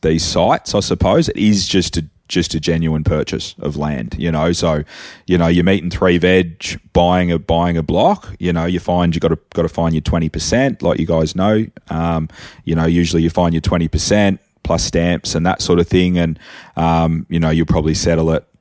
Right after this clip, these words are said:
eighty twenty L V R and, you know, all these sort of things. But then ideally you do have, um,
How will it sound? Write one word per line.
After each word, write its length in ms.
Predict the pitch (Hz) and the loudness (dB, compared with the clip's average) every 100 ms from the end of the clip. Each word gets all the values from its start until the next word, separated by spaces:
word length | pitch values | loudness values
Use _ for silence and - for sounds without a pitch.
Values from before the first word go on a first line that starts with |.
| - | -4
eighty 260 | 82 80 80 | 0 0 0
twenty 380 | - 85 82 82 | 2 2 2 2
L 140 | 78 | 0
V 180 | 73 78 | 0 2
R 460 | 92 95 98 95 | 4 4 4 4
and, 200 | 85 78 - | 2 -2 -4
you 80 | 82 | 0
know, 140 | 80 | 2
all 140 | 80 78 | 2 2
these 220 | 85 95 | 2 2
sort 140 | 95 | 2
of 80 | 92 | 2
things. 320 | 107 160 214 - - - - | 2 2 0 -6 -18 -20 -2
But 160 | - 101 | 0 2
then 240 | 110 107 | 4 4
ideally 580 | 98 101 95 127 127 104 | 4 2 4 4 4 4
you 180 | 92 90 | 4 0
do 320 | 82 90 98 | 2 4 4
have, 640 | 98 92 87 80 - - - | 4 0 0 -2 -8 -14 -6
um, 400 | 80 80 82 | -2 -2 -2